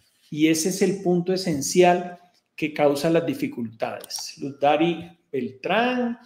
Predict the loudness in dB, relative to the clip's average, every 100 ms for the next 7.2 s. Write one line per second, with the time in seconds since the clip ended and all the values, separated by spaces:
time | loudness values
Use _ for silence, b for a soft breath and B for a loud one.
0 | b -20 -18 -14 -2 0 0 0 -4 -6
1 | -6 -6 -4 0 0 -2 -6 -8 -4 0
2 | 0 -2 -8 B B B -2 2 4 2
3 | 2 -2 -2 0 2 2 2 0 0 0
4 | 2 0 -2 -2 0 2 2 2 2 4
5 | 4 4 2 2 0 0 0 2 4 2
6 | 0 -6 -8 -4 -2 0 -2 4 6 6
7 | 4 B